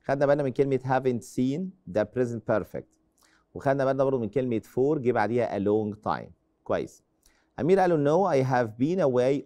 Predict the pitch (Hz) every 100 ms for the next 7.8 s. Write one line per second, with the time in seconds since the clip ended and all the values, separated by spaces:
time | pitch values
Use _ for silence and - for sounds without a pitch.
0 | - 127 143 120 123 123 120 98 73 69
1 | _ _ _ - 113 147 131 131 123 110
2 | 127 107 110 101 101 123 156 160 123 117
3 | 107 127 117 113 98 98 104 123 98 117
4 | - - 110 - 117 110 - 120 98 69
5 | - _ _ - 85 90 131 131 117 104
6 | 110 117 131 139 180 - 110 110 117 117
7 | 107 104 117 104 98 135 110